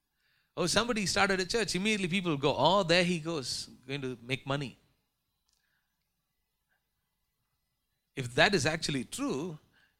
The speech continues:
it's one of the most troublesome things to do, to make money.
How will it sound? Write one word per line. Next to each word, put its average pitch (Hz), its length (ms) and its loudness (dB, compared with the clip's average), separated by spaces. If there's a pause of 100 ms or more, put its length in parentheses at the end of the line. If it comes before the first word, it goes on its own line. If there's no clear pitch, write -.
(220)
it's 131 200 -6
one 147 120 -2
of 175 80 -2
the 131 80 0
most 170 300 -4
troublesome 165 460 -2
things 180 240 -2
to - 100 -6
do, 175 200 -6
to 139 120 -8
make 143 180 -2
money. 143 280 -4